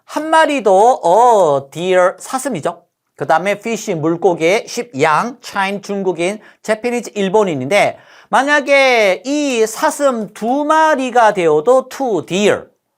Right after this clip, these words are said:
이렇게 복수임에도 여기에다가 S를 붙이지 않는 거예요. 왜?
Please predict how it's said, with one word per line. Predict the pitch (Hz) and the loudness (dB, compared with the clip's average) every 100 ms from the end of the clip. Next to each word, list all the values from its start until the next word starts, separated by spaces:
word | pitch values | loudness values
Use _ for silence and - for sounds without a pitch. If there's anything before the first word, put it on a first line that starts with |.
| _ _ - | _ _ -4
이렇게 | 247 302 269 262 226 113 - - | -2 0 2 4 4 0 -6 -6
복수임에도 | 240 - 311 262 208 170 226 - _ _ - | -6 -4 -4 -2 2 2 0 -4 _ _ 0
여기에다가 | 202 214 269 254 247 240 233 | 0 2 0 2 2 0 0
S를 | 254 262 254 208 | -2 -2 -4 -4
붙이지 | 220 - 202 233 | -6 -8 0 0
않는 | 160 226 311 | 2 0 2
거예요. | 285 233 285 180 - - | 4 4 4 0 -6 -2
왜? | 233 220 - | 0 0 -4